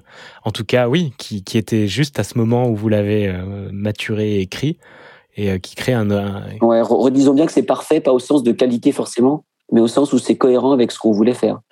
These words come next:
Speaker 2: Après, pour ceux que ça intéresse, il y a aussi l'idée de savoir... Il faut savoir s'arrêter aussi quand on écrit. Il faut savoir s'arrêter. Et donc, il y a un mec, je sais plus, euh, un mec du Collège de France qui fait, euh, je sais plus son nom, on peut retrouver. Et il a fait tout un séminaire qui s'appelle Comment achever une œuvre d'art.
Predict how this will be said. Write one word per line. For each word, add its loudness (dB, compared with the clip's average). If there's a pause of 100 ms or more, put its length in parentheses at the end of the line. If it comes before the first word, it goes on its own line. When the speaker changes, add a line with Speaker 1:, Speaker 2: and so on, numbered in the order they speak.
(160)
Speaker 2:
Après, 2
pour -4
ceux 2
que -4
ça 2
intéresse, 2 (440)
il 4
y 4
a 4
aussi 2
l'idée 4
de 2
savoir... 0
Il -2
faut -2
savoir 0
s'arrêter 2
aussi -6 (140)
quand -8
on 4
écrit. -6 (120)
Il -4
faut -4
savoir 0
s'arrêter. 0
Et 2
donc, 2
il 4
y 4
a 0
un 2
mec, 0
je 4
sais -2
plus, 2
euh, -2 (360)
un 4
mec 4
du 0
Collège 2
de 4
France 0
qui -2
fait, 2
euh, 4
je -6
sais -6
plus -6
son 2
nom, 2 (340)
on 0
peut 0
retrouver. 0 (340)
Et 4
il 4
a 4
fait 0
tout 0
un 2
séminaire 4
qui -14
s'appelle 0
Comment 2
achever 2
une 4
œuvre 2
d'art. -2